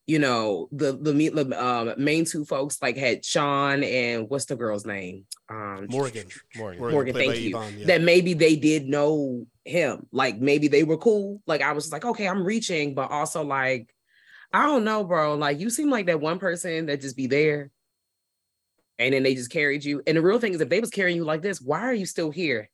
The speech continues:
Speaker 1: Which immediately told me, "Oh, I know what's going on."
Speaker 3: Yeah.
Speaker 2: Mm.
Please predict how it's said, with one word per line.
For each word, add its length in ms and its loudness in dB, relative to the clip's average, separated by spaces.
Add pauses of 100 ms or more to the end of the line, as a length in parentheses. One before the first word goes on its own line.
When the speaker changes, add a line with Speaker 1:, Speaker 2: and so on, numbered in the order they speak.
Speaker 1:
Which 240 0
immediately 460 0
told 260 -4
me, 140 -4
"Oh, 160 -4
I 80 -6
know 120 -6
what's 160 -14
going 180 -14
on." 160 -18 (340)
Speaker 3:
Yeah. 220 -6
Speaker 2:
Mm. 200 -12